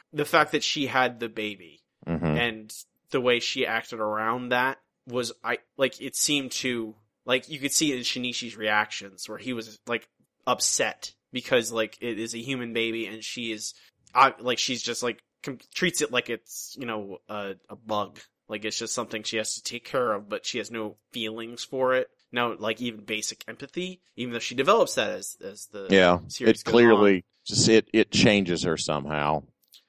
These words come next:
Speaker 1: Which is really fascinating, but
Speaker 2: Yeah.
Speaker 1: Goto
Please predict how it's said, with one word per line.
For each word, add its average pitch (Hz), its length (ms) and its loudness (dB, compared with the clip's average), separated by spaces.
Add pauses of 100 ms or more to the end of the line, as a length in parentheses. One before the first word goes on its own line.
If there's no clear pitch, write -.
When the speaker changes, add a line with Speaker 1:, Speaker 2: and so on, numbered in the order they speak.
(140)
Speaker 1:
Which 127 180 -6
is 127 140 -8
really 165 240 6
fascinating, 113 640 0
but 101 140 -6 (200)
Speaker 2:
Yeah. 78 300 6 (180)
Speaker 1:
Goto 127 580 4